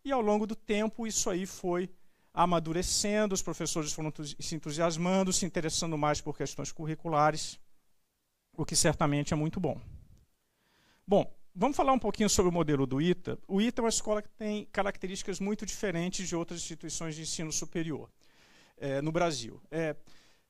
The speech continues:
na origem, no modelo original, o ita, é, tinha o conceito de tempo integral pra todos, alunos e professores.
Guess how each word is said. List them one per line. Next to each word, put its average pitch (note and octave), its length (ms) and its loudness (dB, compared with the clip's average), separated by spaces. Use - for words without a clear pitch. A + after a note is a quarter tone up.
na A#3+ 280 6
origem, G#3 600 4
no F3 100 0
modelo D#3+ 400 4
original, D3 840 2
o D#3+ 320 2
ita, F#3+ 540 2
é, E3 480 2
tinha F#3+ 320 2
o G3 80 2
conceito F#3 600 0
de D#3+ 100 -8
tempo F#3 380 0
integral E3 540 4
pra G3 120 2
todos, - 760 6
alunos F#3 480 4
e G#3 40 -4
professores. D#3 880 -2